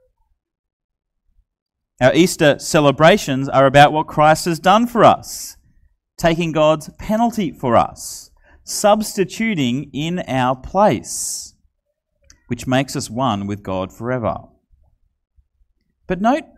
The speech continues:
his obedience there, becoming obedient to the point of death. A couple of times it refers to he humbles himself. Christ willingly does this. This is the good of Good Friday,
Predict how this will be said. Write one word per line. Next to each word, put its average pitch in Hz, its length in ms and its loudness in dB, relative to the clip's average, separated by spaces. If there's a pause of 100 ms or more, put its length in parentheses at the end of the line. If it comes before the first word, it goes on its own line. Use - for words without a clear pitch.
(120)
his 170 220 -2
obedience 170 680 0
there, 82 420 -6 (480)
becoming 175 420 -4
obedient 170 800 -2
to 147 100 -2
the 110 100 -6
point 107 440 -6 (1300)
of 110 140 -8
death. 92 300 -4
A 120 160 -8
couple 143 220 -2
of 143 60 -6
times 156 220 0
it 127 40 -6
refers 139 280 -6
to 139 80 -4
he 151 360 -4 (180)
humbles 156 520 -2
himself. - 1040 -6 (1600)
Christ 139 460 0
willingly 139 720 0
does 120 300 4
this. 87 200 -6
This 175 140 -2
is 160 140 -4
the 143 100 -2
good 165 340 4
of 135 220 0
Good 143 200 -2
Friday, 131 880 4